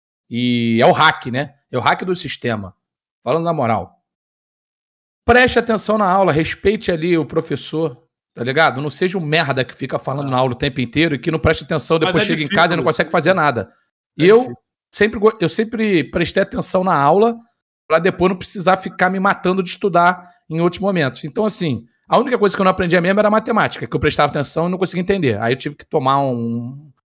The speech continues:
Speaker 1: uma porradaria monumental, histórica, inesquecível do meu pai pra estudar com ele, que era um maior matemático que eu conheci na minha vida, pra tirar dez em provas em sequência de matemática. Mas tudo bem. Mas o restante, irmão, preste atenção, pô.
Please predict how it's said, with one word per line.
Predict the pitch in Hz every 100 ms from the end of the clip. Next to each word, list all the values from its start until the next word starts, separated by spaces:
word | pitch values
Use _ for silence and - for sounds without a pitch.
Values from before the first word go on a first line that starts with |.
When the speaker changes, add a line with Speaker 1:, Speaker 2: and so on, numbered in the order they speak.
| _ _
Speaker 1:
uma | 170
porradaria | - 143 143 139 151
monumental, | 143 165 160 135 - 143
histórica, | 143 - - 143 156 156
inesquecível | 147 - 135 - 139
do | 143
meu | 156
pai | - 143
pra | 156 160
estudar | 147 - 143 131
com | 151
ele, | 139 165
que | - 139
era | 139
um | 131 - _ _ _
maior | 131 135 135 151 139
matemático | 123 143 147 135 135 -
que | 139
eu |
conheci | 127 - -
na | 135
minha | 151 131
vida, | 135 160 190 _ _ _ _
pra | 135
tirar | - 139
dez | 127 139 151 151
em | 143
provas | 147 143 151 139
em |
sequência | 156 175 - 147 151
de | 147
matemática. | 151 175 160 110 - _ _ _ _ _
Mas | 120 113
tudo | 151
bem. | 196 131 - _ _ _
Mas | 123
o |
restante, | 131 135 - 190
irmão, | 135 110
preste | - 151 170
atenção, | 196 - 185
pô. | 175 _